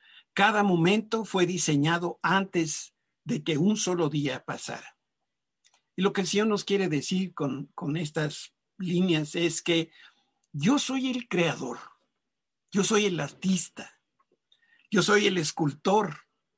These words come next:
el origen de todos los colores está en mí, la esencia de la belleza también está en mí. ¿Alcanzas a ver que todo lo que hago con mi mano,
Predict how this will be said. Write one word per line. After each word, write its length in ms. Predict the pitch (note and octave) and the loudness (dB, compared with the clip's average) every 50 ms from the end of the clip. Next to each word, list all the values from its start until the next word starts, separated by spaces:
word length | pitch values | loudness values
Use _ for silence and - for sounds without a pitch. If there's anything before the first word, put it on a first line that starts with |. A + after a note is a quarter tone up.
| _ _ _ _ _ _ _ _ _ _ - | _ _ _ _ _ _ _ _ _ _ 0
el 140 | E3+ E3 F3 | 4 6 6
origen 560 | E3+ F3 A3+ B3 A#3 - - A#3+ A#3+ A3+ E3+ | 6 8 6 6 4 2 0 0 0 2 0
de 100 | D#3+ D#3 | 0 0
todos 260 | D3+ - A3 A3 A#3 | 0 0 2 2 2
los 200 | G3+ F#3+ F3+ - | 0 -2 -4 -4
colores 640 | - G3 E3+ E3 F#3 G#3+ A#3+ A#3+ A#3 G3+ F#3 - E3 | -2 0 2 4 4 4 4 4 2 -2 -4 -4 -6
está 260 | D#3 D3 - - F3+ | -6 -6 -4 -4 -2
en 140 | F3+ F3+ F3+ | 0 2 2
mí, 340 | F#3+ G3 G#3+ G#3+ G3+ E3 - _ _ _ _ _ _ _ _ _ _ _ _ _ _ | 4 4 2 2 0 -4 -8 _ _ _ _ _ _ _ _ _ _ _ _ _ _
la 140 | - - B2+ | -14 -12 -8
esencia 580 | C3 - - - A3+ C4+ C4 C4 - B3 G#3+ | -4 -2 0 2 2 2 2 2 0 0 -2
de 120 | G3+ F#3+ F3+ | -2 -2 -2
la 120 | E3+ D#3+ | -2 -2
belleza 720 | E3 E3+ E3 D#3+ F#3+ A#3 B3 A#3 A3+ - G#3 F#3 D#3+ - _ _ _ _ _ _ _ _ | -2 -2 -2 -2 -2 0 0 0 -2 -2 -4 -4 -6 -8 _ _ _ _ _ _ _ _
también 420 | - D#3 C#3+ C#3+ C#3 D#3+ E3 D3+ D3 | 0 2 2 4 4 4 4 4 2
está 240 | C#3+ - - C#3 | 0 -2 -6 -8
en 120 | B2+ B2 B2 | -8 -6 -8
mí. 240 | B2+ B2+ A#2 - _ _ _ _ _ _ _ _ _ _ _ _ _ _ _ _ _ _ _ _ _ | -10 -12 -14 -18 _ _ _ _ _ _ _ _ _ _ _ _ _ _ _ _ _ _ _ _ _
¿Alcanzas 680 | - F3 E3+ D3+ - F#3 G#3 A3+ - - A3 G#3 - E3+ | 0 0 0 0 0 0 0 2 0 -2 -2 -2 -2 -2
a 80 | E3+ | -2
ver 320 | E3 F3+ G3 G#3 G#3+ G#3+ - _ | 2 4 2 2 2 0 -8 _
que 120 | - E3 D3+ | -4 -4 -2
todo 220 | D3+ F#3+ G3 F#3+ | 0 0 2 2
lo 200 | G3 F#3+ E3+ D3 | 2 0 0 0
que 140 | - F3 F3+ | 0 2 2
hago 240 | F3+ F3+ F#3+ F3+ - | 2 2 0 0 -2
con 140 | - E3 | -2 0
mi 100 | D#3+ E3 | 0 0
mano, 400 | D#3+ E3 E3 F3 F3 F3+ F3+ F3+ | 0 2 2 2 2 0 0 -4